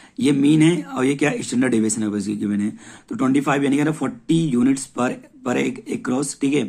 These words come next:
एरिया पे, और थ्री क्या है, थ्री, सिक्स यूनिट per across, ठीक है। तो coefficient of correlation between rainfall and production is point eight है। तो अब let x represent the rainfall and y represent the production,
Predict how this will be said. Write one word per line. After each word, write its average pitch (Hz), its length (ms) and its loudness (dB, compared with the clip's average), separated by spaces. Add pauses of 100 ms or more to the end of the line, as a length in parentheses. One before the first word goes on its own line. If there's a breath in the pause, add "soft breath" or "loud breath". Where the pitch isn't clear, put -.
(440 loud breath)
एरिया 127 180 -2
पे, 135 120 -4
और 123 280 -2
थ्री 135 140 2
क्या 139 180 0
है, 151 140 -4
थ्री, 127 240 -2
सिक्स - 260 -4
यूनिट 123 220 0
per 110 120 -4
across, 104 320 -6
ठीक 127 140 -2
है। 113 60 -2 (480 loud breath)
तो 151 80 -2
coefficient 160 520 0
of 160 200 0
correlation 143 460 2 (400)
between 127 320 2
rainfall 139 400 2
and 127 240 -2
production 120 460 -2
is 147 160 -4
point 107 220 -2
eight 95 160 -8
है। 101 100 -8 (640 loud breath)
तो - 60 -2
अब 131 100 0
let 147 280 0 (100)
x 135 260 -8
represent 127 520 0
the 120 80 0
rainfall 135 460 0
and 123 180 -2
y 120 140 0
represent 120 440 0
the 143 120 -2
production, 101 480 -4